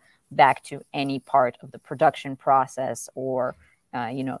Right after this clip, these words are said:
the performance, so you can potentially isolate even design issues much faster.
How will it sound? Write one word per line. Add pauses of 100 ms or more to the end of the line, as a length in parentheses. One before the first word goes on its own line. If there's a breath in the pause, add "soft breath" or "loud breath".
(140)
the
performance,
so
you
can
potentially
isolate
even
design
issues (180)
much
faster.